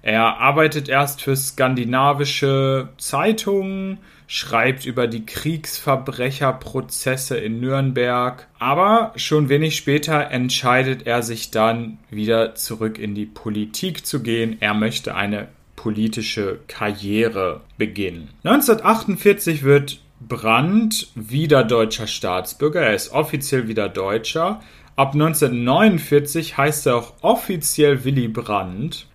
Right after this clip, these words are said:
Weniger als zehn Jahre später wird er schon Bürgermeister von Berlin, regierender Bürgermeister. Er ist in diesem Amt von neunzehnhundertsiebenundfünfzig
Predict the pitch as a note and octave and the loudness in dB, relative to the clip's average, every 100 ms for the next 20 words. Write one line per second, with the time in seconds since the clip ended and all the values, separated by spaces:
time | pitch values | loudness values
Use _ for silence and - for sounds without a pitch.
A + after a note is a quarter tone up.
0 | _ _ G#2 G#2+ F3 D#4 C4 D#3+ C3 B2+ | _ _ -16 0 2 4 2 2 4 4
1 | C3+ - - - _ _ - - F3+ F#3+ | 2 -2 -6 -8 _ _ -4 2 4 4
2 | D3 C#3+ C3+ C3+ - D#3+ E3+ C#3 C#3+ A#2+ | 4 4 2 -2 4 4 6 4 4 2
3 | G#2 C3+ C#3+ B2 B2+ - B2+ B2 B2 G#2+ | 0 0 0 -2 -2 -2 -2 -2 -2 -4
4 | A#2 D3+ D3+ C3+ A#2+ A2+ A#2+ C3+ - A2+ | 2 4 6 4 4 2 0 -2 -2 -4
5 | - A#2 A2 G#2+ G2+ G2 G#2+ D3 D#3 A#2 | -4 -2 0 0 -2 -4 -4 -4 -4 -6
6 | G2 G2+ C3+ D#3+ B2+ A2 G#2 G#2+ C3 G#2+ | -8 -4 -2 0 2 0 0 0 0 -2
7 | F#2 F2+ F2+ F#2 - A2+ C3 F#3 - - | -4 -6 -8 -10 -8 -6 -6 -6 -16 -20
8 | - - _ _ A2 A2 - A#2+ C#3 - | -20 -20 _ _ 2 2 2 2 0 0
9 | - B2+ C3 C#3 C3 B2 A#2 A2 G#2+ A#2+ | -6 0 4 4 4 0 -4 -2 0 2
10 | C#3 C#3+ C3+ - - B2+ B2+ C3 C3 A2 | 2 0 -2 -8 -8 -2 0 0 -2 -2
11 | A2+ D3 - C#3 C3 - - G#2+ G2+ A2+ | 0 -2 0 0 -2 -6 -16 -12 -8 -4
12 | E3+ D#3 C#3 A#2 A2 C#3+ E3 - - E3+ | -2 2 2 2 -2 -2 -4 -6 -6 -4
13 | E3+ - | -4 -8